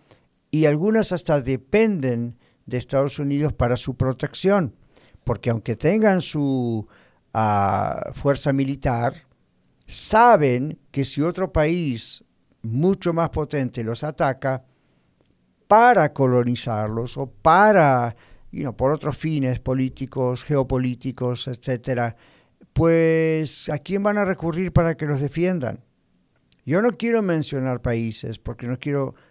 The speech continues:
que nos ofendamos, ¿verdad? Con, quizá nos toca nuestro propio país u otro país, pero vamos a ser honestos como debemos ser.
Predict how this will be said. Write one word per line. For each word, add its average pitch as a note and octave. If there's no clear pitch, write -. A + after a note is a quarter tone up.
que -
nos B2
ofendamos, B2
¿verdad? A#2+
Con, A2+
quizá A#2+
nos B2+
toca A#2+
nuestro A2+
propio C3+
país C3
u A2+
otro B2
país, B2
pero A#2+
vamos F3
a F3+
ser D3
honestos E3+
como B2+
debemos B2
ser. -